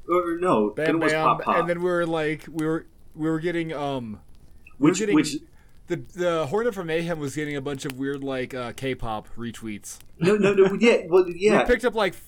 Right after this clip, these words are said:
Speaker 2: we picked up, like, a bunch of Korean listeners who was like, "These guys aren't for, for B T S. I don't want this. Never mind."
Speaker 1: Yeah, yeah,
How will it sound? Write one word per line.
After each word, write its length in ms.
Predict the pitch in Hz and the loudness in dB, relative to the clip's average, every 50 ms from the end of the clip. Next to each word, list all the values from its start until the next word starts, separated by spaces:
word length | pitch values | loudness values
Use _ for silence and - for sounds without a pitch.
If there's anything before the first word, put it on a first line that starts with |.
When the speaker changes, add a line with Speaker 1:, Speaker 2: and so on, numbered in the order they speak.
| - - - | -20 -14 -8
Speaker 2:
we 140 | 180 202 208 | -6 -6 -4
picked 220 | - 247 233 214 | -2 -2 -2 -4
up, 100 | 220 175 | -4 -2
like, 220 | 202 185 175 170 | -2 -2 -2 -2
a 80 | 165 156 | -4 -4
bunch 260 | 135 156 160 160 160 | -2 -2 -2 -2 -2
of 140 | 190 156 - | -6 -8 -8
Korean 340 | - - 160 160 160 156 151 | -8 -6 -4 -2 -2 -2 -2
listeners 460 | 151 156 - - 151 143 135 131 - | -4 -6 -6 -6 -6 -4 -4 -4 -4
who 60 | 147 | -6
was 120 | 143 123 123 | -6 -4 -4
like, 180 | 135 127 117 - - - | -4 -4 -2 -2 -2 0
"These 200 | 139 170 247 220 | 4 4 4 4
guys 280 | 208 190 156 139 117 127 | 4 2 0 0 0 2
aren't 260 | - - - 208 202 | 2 2 2 2 -2
for, 360 | - - 131 123 120 123 120 - 120 | -8 -8 -8 -6 -6 -8 -10 -12 -10
for 160 | - 143 131 | -8 -8 -6
B 180 | 117 127 127 | -4 -4 -6
T 260 | 127 - 120 120 117 117 | -6 -6 -8 -8 -6 -6
S. 220 | 127 131 127 - | -6 -6 -6 -6
I 60 | 170 | -6
don't 120 | 185 165 131 | -6 -6 -6
want 140 | 117 107 | -8 -8
this. 320 | - 123 139 135 120 - - | -8 -6 -6 -6 -6 -8 -10
Never 180 | 135 139 147 | -12 -10 -8
mind." 140 | 123 117 156 | -2 2 4
Speaker 1:
Yeah, 280 | 147 120 107 104 101 104 104 123 | 4 4 4 2 0 -2 0 2
yeah, 340 | 135 131 117 107 101 98 | 2 4 4 2 0 -2